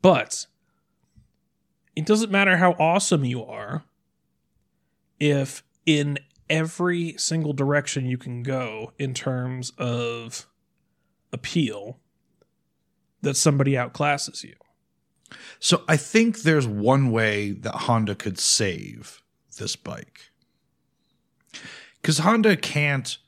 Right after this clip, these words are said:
Speaker 2: not have a homologated six hundred for racing, right?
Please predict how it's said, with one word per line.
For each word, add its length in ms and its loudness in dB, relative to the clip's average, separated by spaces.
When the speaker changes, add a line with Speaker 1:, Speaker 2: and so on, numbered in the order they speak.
Speaker 2:
not 640 2
have 680 -2
a 80 -2
homologated 880 0
six 380 -2
hundred 420 -4
for 140 -8
racing, 640 -8
right? 240 0